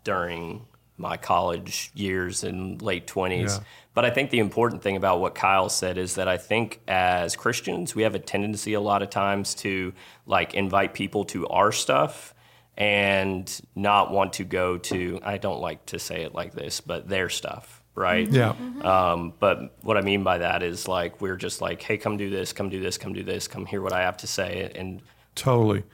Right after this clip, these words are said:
Speaker 2: We lived in, uh, Middle Tennessee, and we lived in a cul-de-sac, and we'd have, uh, twice a year, we'd have cul-de-sac party.
Speaker 3: Hmm.
Speaker 2: Walking out of my house, I felt nervous about going in this cul-de-sac and hanging out,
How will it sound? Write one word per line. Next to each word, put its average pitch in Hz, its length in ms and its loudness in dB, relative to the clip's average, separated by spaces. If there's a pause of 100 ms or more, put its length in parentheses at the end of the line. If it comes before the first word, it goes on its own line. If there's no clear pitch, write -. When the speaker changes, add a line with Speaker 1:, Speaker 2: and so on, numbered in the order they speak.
(400)
Speaker 2:
We 143 180 8
lived 135 200 6
in, 123 120 8
uh, 117 160 8
Middle 123 200 8
Tennessee, 120 520 4
and 117 120 4
we 123 40 4
lived 117 140 6
in 113 80 2
a 101 60 2
cul-de-sac, 107 760 2
and 101 400 0 (460)
we'd 120 200 4
have, 107 320 2
uh, 101 320 -2
twice 135 340 4
a 123 40 2
year, 110 200 4
we'd 104 120 2
have 104 140 -4
cul-de-sac 104 420 -4
party. 92 360 0 (220)
Speaker 3:
Hmm. 220 180 -6 (360)
Speaker 2:
Walking 151 300 6
out 143 80 6
of 135 40 6
my 127 120 6
house, 135 540 4
I 139 140 2
felt 120 460 4 (240)
nervous 110 840 4 (880)
about 110 400 0
going 104 380 4 (280)
in 120 160 4
this 107 180 4
cul-de-sac 110 760 0 (420)
and 110 220 2
hanging 104 340 4
out, 113 320 2